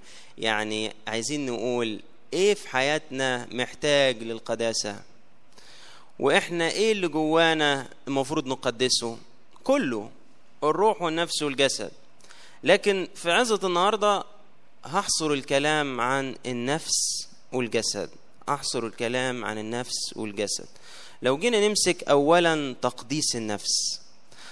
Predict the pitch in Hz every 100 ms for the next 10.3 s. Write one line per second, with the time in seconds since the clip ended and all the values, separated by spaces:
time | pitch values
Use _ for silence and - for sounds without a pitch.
0 | - 143 143 147 226 - 123 117 - -
1 | 170 208 - 147 135 147 123 123 131 123
2 | 107 101 101 104 - - - - - -
3 | - - - - - - 127 139 160 139
4 | 113 120 139 131 113 110 117 131 - 113
5 | 110 117 131 - 123 135 156 - 120 120
6 | 117 117 104 101 101 - - - - -
7 | - - - - - - - - - -
8 | - - - - - - - 185 165 131
9 | 151 139 123 127 123 127 127 113 117 113
10 | - -